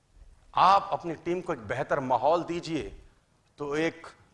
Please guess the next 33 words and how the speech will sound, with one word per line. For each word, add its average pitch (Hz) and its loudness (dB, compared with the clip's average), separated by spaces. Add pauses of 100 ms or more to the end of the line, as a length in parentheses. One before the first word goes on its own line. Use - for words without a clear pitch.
छोटा 160 0
सा 180 2
व्यक्ति 135 -2
भी 120 -8 (240)
जो 117 -6
अनएजुकेटेड 139 -4
हो 135 -2
सकता 131 -4
है, 117 -4 (220)
जो 131 -4
कम 196 2
पढ़ा 139 4
लिखा 123 0
हो 120 0
सकता 117 -4
है, 131 0
जो 127 -8 (100)
गरीब 165 -2
परिवार 127 0
से 135 -6
आ 117 -2
सकता 117 -6
है, 123 -4
ऐसा - -2
हो 120 -2
सकता 117 -6
है 120 -2 (240)
जिसमें 143 -6
कम 233 -2
टैलेंट 139 -2
हो 131 -6
सकता 127 -4
है, 123 -2